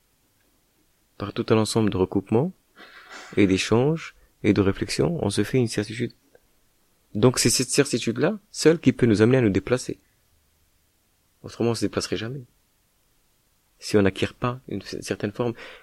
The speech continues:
qui va au-delà de l'abstrait, de se dire, il y a quelque chose. Ce que j'ai pu entendre des expériences des uns et des autres, ce que m'a rapporté des uns et des autres, la façon dont j'ai pu recouper les choses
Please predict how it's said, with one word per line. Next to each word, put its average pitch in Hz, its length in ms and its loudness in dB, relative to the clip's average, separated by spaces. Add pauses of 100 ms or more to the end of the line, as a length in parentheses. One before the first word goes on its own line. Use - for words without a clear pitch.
(140)
qui 110 100 4
va 117 160 8
au-delà 117 260 4
de 101 60 -4
l'abstrait, - 460 -8 (760)
de 98 80 -6
se 87 40 -6
dire, 98 240 -2
il 95 80 -2
y 92 40 0
a 92 40 -4
quelque - 200 -14
chose. - 360 -10 (3250)
Ce - 120 -16
que 101 100 -4
j'ai 98 100 0
pu - 140 2
entendre 107 380 2
des 87 160 -2
expériences 95 420 -4
des 95 240 -4
uns 104 120 2
et 98 40 0
des 90 240 -2
autres, 107 240 0
ce - 60 -8
que - 100 -8
m'a 90 60 -2
rapporté - 380 -8
des 92 140 -8
uns 98 60 0
et 92 60 0
des 90 120 -4
autres, 104 200 -2
la - 40 0
façon 98 280 -4
dont 92 100 -4
j'ai 95 160 -10
pu - 140 -6
recouper - 340 -4
les 98 80 0
choses 104 240 -2